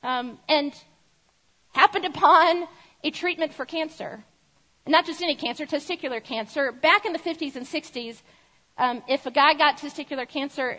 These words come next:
the chances were that he would die. Um, five percent cure rate at that point. And Loretta discovers cisplatin. She brings it in the market, and all of a sudden the cure rate goes up to about eighty percent. And so this woman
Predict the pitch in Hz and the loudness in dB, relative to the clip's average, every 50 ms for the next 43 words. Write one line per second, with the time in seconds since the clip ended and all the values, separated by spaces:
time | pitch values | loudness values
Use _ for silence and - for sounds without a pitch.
0 | - 233 233 226 - - 277 277 277 294 262 254 247 240 240 226 190 - 269 247 | -10 -12 -12 -8 -6 -6 -6 -6 -6 -10 -14 -12 -10 -10 -10 -10 -10 -12 -10 -10
1 | 233 202 196 175 170 - 98 - 208 - _ _ _ _ _ _ _ _ _ _ | -8 -6 -4 -4 -4 -6 -10 -14 -18 -20 _ _ _ _ _ _ _ _ _ _
2 | _ _ _ _ _ - 170 180 71 69 71 - - _ _ _ _ _ _ - | _ _ _ _ _ -14 -14 -12 -12 -14 -16 -18 -20 _ _ _ _ _ _ 2
3 | 180 196 202 220 214 - - 208 - - - 208 190 190 180 - _ _ _ _ | 2 4 4 2 -2 -8 -12 -12 -12 -10 -8 -8 -8 -8 -10 -14 _ _ _ _
4 | _ _ _ _ _ - 233 214 196 185 180 180 220 - - 185 - - _ - | _ _ _ _ _ -14 -12 -12 -10 -10 -10 -12 -10 -6 -6 -6 -6 -8 _ -14
5 | 202 185 185 180 - _ _ _ _ _ _ _ _ _ _ _ _ _ _ _ | -14 -12 -14 -16 -18 _ _ _ _ _ _ _ _ _ _ _ _ _ _ _
6 | _ _ _ 269 285 269 269 269 254 - 269 277 285 311 339 370 349 262 330 330 | _ _ _ 2 2 2 2 -2 -4 -2 0 2 4 4 4 4 2 -2 -4 -8
7 | - - - 330 320 359 349 - - 339 - - - 294 262 254 262 294 294 285 | -2 0 2 2 2 0 -4 -8 -10 -12 -12 -2 2 4 4 6 4 2 -2 -4
8 | 294 - - 254 226 220 262 294 311 320 330 285 294 285 269 269 262 262 254 269 | -6 -6 -10 -12 -12 -8 -6 -6 -4 -4 -4 -4 -2 -2 -2 -2 -2 -2 -4 -2
9 | - 330 269 254 - - 262 254 240 - 262 269 330 277 - - - 294 269 254 | 0 0 0 0 -2 -4 -6 -4 0 2 2 2 2 0 -4 -4 -4 -4 -4 -6
10 | 240 - - - 349 330 320 294 269 254 247 262 233 254 220 - - 277 226 226 | -8 -12 -8 -6 -6 -2 -2 -2 -2 -2 -6 -6 -6 -6 -8 -8 -6 0 2 2
11 | 220 214 202 254 233 254 - - - 240 226 - - - 202 180 170 - - _ | 2 2 -2 -6 -10 -12 -14 -14 -16 -16 -16 -16 -14 -14 -12 -12 -14 -16 -20 _
12 | _ _ _ _ _ _ _ _ _ _ _ _ _ _ _ _ _ _ _ _ | _ _ _ _ _ _ _ _ _ _ _ _ _ _ _ _ _ _ _ _
13 | _ _ _ _ _ _ _ 294 330 - - - 381 370 349 269 339 415 - - | _ _ _ _ _ _ _ -6 -6 -6 -4 -2 -2 -2 0 0 -4 -4 -4 -4
14 | 370 392 440 349 294 269 254 269 330 339 359 | -2 0 0 0 0 -2 -2 -2 -2 -2 -6